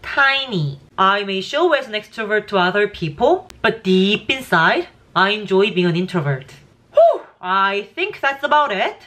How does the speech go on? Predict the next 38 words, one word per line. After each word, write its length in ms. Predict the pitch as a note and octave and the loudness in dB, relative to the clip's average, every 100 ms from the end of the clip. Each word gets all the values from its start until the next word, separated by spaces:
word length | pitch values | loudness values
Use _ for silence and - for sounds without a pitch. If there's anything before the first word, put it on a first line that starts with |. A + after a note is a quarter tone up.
| _ | _
I 480 | G3+ G3 F#3+ F#3+ G3 - | 0 2 4 4 0 -2
did 300 | C#4 D#4+ D#4+ | 0 0 0
miss 260 | G#3 G#3 | -2 0
a 80 | G#3+ | 0
lot 220 | F3+ F3 | 2 4
of 100 | G#3 | 2
other 220 | F#3+ F3 F#3 | 2 0 -2
questions, 840 | F#3 G3 - C4 C4+ C#4 - - | -2 -4 -4 -4 -4 -6 -16 -4
but 120 | F#3+ F#3 | 2 2
I 60 | |
don't 300 | F3+ B3 D4 | 2 -2 -2
want 180 | G#3+ G#3 | 0 0
this 180 | G3+ F#3+ | -2 -2
video 300 | F#3+ F#3+ G3+ | 0 2 0
to 140 | G3 | -2
be 120 | D#3 D3 | -6 -8
too 360 | - - A3+ | -8 -6 -2
long, 420 | A#3+ A#3+ B3 B3+ - | 2 2 0 -6 -12
so 600 | _ - G#3+ G#3 G3+ G3+ | _ -2 2 4 4 2
I'm 380 | G3 F#3+ F#3+ F#3+ | 2 4 4 2
so 340 | F#3 C4+ D4+ F4 | -4 0 2 2
sorry 480 | - F#3 F3+ G3+ | 2 0 2 0
if 100 | G3+ | 0
I 80 | G3+ | 0
didn't 220 | F#3+ G3+ | 0 0
answer 260 | F#3+ F#3 G3+ | -2 0 0
yours, 640 | G#3 D#3+ D#3+ A#3+ - - - | 2 0 0 0 -4 -12 0
but 160 | G#3+ | 4
I 80 | G#3 | 4
will 240 | A#3 F#4 | 4 2
do 100 | F4 | 0
another 240 | B3 A3 G#3+ | -2 -2 -4
Q 200 | - A3 | -4 -4
and 120 | G#3 | 0
A 120 | A3+ | -2
in 60 | G#3 | -2
the 80 | - | -4
future. 520 | A#3+ B3 F3+ C#3 | -6 -6 -4 -4